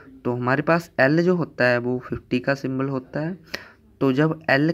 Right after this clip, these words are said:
के हम लेफ्ट साइड एक्स लगा देते हैं तो वो किसका सिंबल हो जाता है? फ़ोर्टी का। तो अब हम, मैंने क्या लिखना है? फ़ोर्टी सेवन। तो सेवन का क्या सिंबल होता है? पी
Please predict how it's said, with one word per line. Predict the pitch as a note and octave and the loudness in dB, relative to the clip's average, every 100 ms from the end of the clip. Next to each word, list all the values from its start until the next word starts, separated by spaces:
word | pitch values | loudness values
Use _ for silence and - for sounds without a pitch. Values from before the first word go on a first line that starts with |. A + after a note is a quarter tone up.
| E3 | 0
के | F#3+ | -2
हम | - C3+ A#2+ | -2 -4 -4
लेफ्ट | A#2 A#2 C3 - | -2 -2 -2 -8
साइड | - - E3 F3 F3 - - | -8 0 0 0 -4 -12 -2
एक्स | D#3 - E3+ | -2 0 0
लगा | D3 B2 A#2 | 0 0 -2
देते | A2+ - A#2 | -6 -8 -6
हैं | A#2+ A#2+ C3+ D#3+ - - - - - _ _ | -4 -4 -4 -6 -10 -20 -20 -20 -20 _ _
तो | B2+ | -2
वो | A#2+ B2 | 0 -2
किसका | B2+ - - - D#3+ | -4 -10 -8 -2 -2
सिंबल | D3+ C#3 C#3+ | -2 -2 -2
हो | C#3+ | -2
जाता | C#3 - D#3+ | -4 -4 -6
है? | |
फ़ोर्टी | D#3 - C3 - C#3+ | -4 -6 -8 -6 -8
का। | - F#3 - - - - _ - | -6 -10 -12 -20 -20 -20 _ -8
तो | |
अब | - C#3+ | -2 0
हम, | D#3 | 2
मैंने | E3 F3 F#3 | 2 2 0
क्या | F#3 F3+ | 2 0
लिखना | F3+ F#3+ | 2 0
है? | F#3+ | -2
फ़ोर्टी | - E3 E3 G#3 C4 | 0 -4 -2 -4 -4
सेवन। | - - - B2 - - - - - - - | -12 -12 -6 -6 -6 -14 -16 -20 -20 -20 -16
तो | - C3 | -14 -14
सेवन | - - - A#2 B2 D3+ | -14 -8 0 0 0 -4
का | E3 | -4
क्या | D#3+ E3 | -2 -2
सिंबल | E3 E3 E3 | 0 -2 -2
होता | E3 - F#3 | -4 -8 -8
है? | A3 - - - - | -8 -14 -20 -20 -8
पी | D3 F#3 | -6 -6